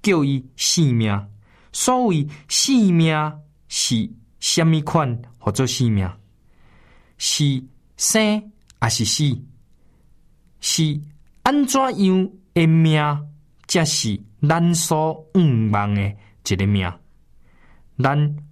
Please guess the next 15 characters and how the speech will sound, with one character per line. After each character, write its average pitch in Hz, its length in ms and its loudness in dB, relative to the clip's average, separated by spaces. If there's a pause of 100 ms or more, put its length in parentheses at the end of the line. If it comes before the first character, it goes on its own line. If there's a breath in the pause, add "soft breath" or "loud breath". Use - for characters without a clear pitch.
(160)
有 185 100 0
真 285 180 2
侪 233 140 2
人 208 300 0
不 180 80 0
知 208 180 0
影， 240 320 0 (1040 soft breath)
甲 214 100 0
咱 302 220 0
讲 302 300 -2 (220)
真 220 380 2
实 208 160 0
的 208 140 2
生 220 300 2
命， 180 340 2